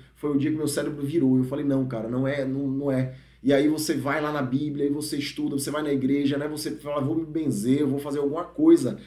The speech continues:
porque não é possível que tá tudo dando errado na minha vida desse jeito." E aí nesse momento eu, deixa eu deixar aberto aqui,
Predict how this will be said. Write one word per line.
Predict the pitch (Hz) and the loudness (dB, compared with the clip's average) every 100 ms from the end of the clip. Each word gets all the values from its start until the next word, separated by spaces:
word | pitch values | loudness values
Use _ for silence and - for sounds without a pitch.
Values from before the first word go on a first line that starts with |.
| - | -18
porque | - 147 160 | -8 -2 0
não | 165 | 0
é | |
possível | 160 175 - 180 175 | 0 -4 -2 2 2
que | 165 | 2
tá | 143 | -2
tudo | 151 | -4
dando | 143 139 | -2 -2
errado | 123 123 123 | 0 -2 -4
na | |
minha | 120 113 | -4 -4
vida | 104 110 | -6 -6
desse | 110 107 | -8 -8
jeito." | 98 95 - - _ _ _ _ | -8 -10 -14 -20 _ _ _ _
E | 131 | 2
aí | 147 165 | 6 6
nesse | 175 175 | 4 2
momento | 185 180 165 170 175 190 185 | 0 2 4 4 2 0 2
eu, | 180 185 180 175 170 - - _ _ _ _ _ _ _ _ - | 2 2 0 0 -2 -8 -20 _ _ _ _ _ _ _ _ -16
deixa | - | -6
eu | 127 | -4
deixar | 127 120 | -2 -2
aberto | 117 113 | -2 -4
aqui, | - | -6